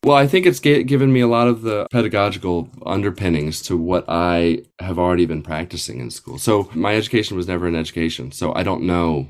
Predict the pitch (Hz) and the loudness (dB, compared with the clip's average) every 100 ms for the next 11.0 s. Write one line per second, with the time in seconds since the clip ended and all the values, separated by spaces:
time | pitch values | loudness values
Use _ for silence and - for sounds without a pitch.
0 | - 85 - 76 69 - - - 82 - | -6 -8 -4 -6 -6 -8 -8 -6 -6 -4
1 | 82 71 78 78 - - 76 78 76 64 | -6 -4 -6 -6 -12 -8 -6 -6 -6 -8
2 | - 80 82 85 80 85 80 78 80 69 | -6 -2 0 0 -2 -2 -4 -4 -6 -6
3 | 69 - 98 90 - 87 82 82 85 80 | -10 -10 -8 -8 -4 -2 -2 -2 -2 0
4 | 80 82 78 73 73 - 73 71 69 65 | -4 -6 -6 -6 -8 -8 -6 -6 -6 -10
5 | _ _ - - _ _ _ _ - 92 | _ _ -20 -20 _ _ _ _ -14 -2
6 | 90 87 - - - - 101 90 87 82 | 2 2 0 -8 -8 -4 -2 0 2 2
7 | 82 80 73 71 85 - 85 80 82 82 | 0 -2 -4 -4 -4 -4 -2 0 0 -2
8 | - - - _ - 82 71 80 85 87 | -6 -18 -20 _ -8 -6 -2 -2 -2 -2
9 | 87 90 90 90 90 90 - 82 76 73 | -2 -2 -4 -4 -4 -4 -4 -6 -4 -4
10 | 71 73 69 71 69 - 64 67 76 - | -4 -6 -8 -8 -12 -14 -16 -16 -16 -18